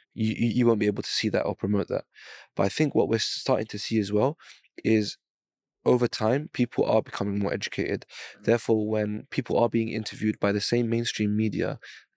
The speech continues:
Speaker 1: that are, let's say, propagandists for Israel, unfortunately, the responses aren't what these media outlets are expecting.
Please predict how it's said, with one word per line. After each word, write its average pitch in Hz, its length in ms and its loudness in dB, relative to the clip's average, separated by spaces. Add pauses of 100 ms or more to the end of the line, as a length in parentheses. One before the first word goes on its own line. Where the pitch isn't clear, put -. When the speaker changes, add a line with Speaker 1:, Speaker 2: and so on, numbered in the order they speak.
Speaker 1:
that 123 140 0
are, 104 340 -2 (360)
let's 107 260 -2
say, 101 420 0 (240)
propagandists 110 920 -2
for 123 200 4
Israel, 104 460 -6 (560)
unfortunately, 104 800 -2 (380)
the 107 280 0
responses 107 600 -2
aren't 113 280 0
what 104 320 -2
these 110 340 0
media 110 260 2
outlets 104 260 -2
are 101 80 0
expecting. - 460 -6